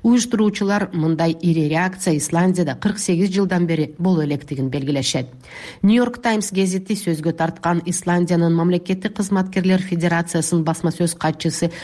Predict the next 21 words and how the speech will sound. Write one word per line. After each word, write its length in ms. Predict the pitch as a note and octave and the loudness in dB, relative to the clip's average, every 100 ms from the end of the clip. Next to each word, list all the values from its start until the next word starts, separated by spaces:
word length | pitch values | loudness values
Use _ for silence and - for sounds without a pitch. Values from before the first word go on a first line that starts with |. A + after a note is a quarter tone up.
| - | -16
Фрейя 500 | - - F#3 E3+ E3 | -10 0 2 2 0
Стейн 540 | - - - F#3 F3 D#3+ | -2 -8 -4 0 2 2
Гримсдоттирдин 1120 | E3+ D3+ D#3+ D3 D3+ E3+ E3+ - E3 D#3 D3 | 0 -2 0 0 -2 -2 -2 -2 -2 -2 -2
айтымында, 540 | D3 D3+ D3 D3 F#3 G3+ - - | -2 -2 -2 0 0 -2 -8 -6
өлкө 380 | - A3 A3 A3+ | 0 0 2 0
гендердик 640 | D#3 F#3 G#3 G3+ G3 F#3 - | 2 2 2 0 -2 -4 0
теңдик 380 | F#3 F3+ G3+ - | 2 2 -2 -2
жагынан 460 | G3 G3+ G3+ D#3 C3+ - | -2 0 0 0 -4 -6
алдыңкылардан 800 | F#3 F#3 F#3 G3+ G3 F#3+ F#3+ G3 | -2 0 0 0 0 0 2 2
болуп 320 | F3+ F#3+ G3+ | 2 2 0
эсептелгени 640 | F#3+ - F#3 F#3+ F#3+ G3 G3+ | -4 -4 -2 2 2 2 2
менен, 320 | G#3 A3 A3 - - | 2 2 0 -6 -6
чыныгы 420 | - A3 G3+ F#3 | 0 4 4 2
теңдикке 480 | A3 A#3 G#3+ G3 G3 | 2 2 2 0 0
жетүү 400 | D#3+ F3 F3 E3+ D3+ | 0 0 0 0 0
үчүн 260 | - C#3 C3+ | -2 -6 0
дагы 300 | F3 F3 E3+ | 0 0 -2
далай 500 | E3 E3 F3 F3 F3+ | 0 2 2 2 0
иштер 320 | E3+ - D3 | -2 -6 -6
жасалууга 560 | C#3 D3+ - C#3 C3+ C#3 | -4 -6 -4 -4 -2 -2
тийиш. 460 | C#3 D3 B2 - | 0 0 0 -6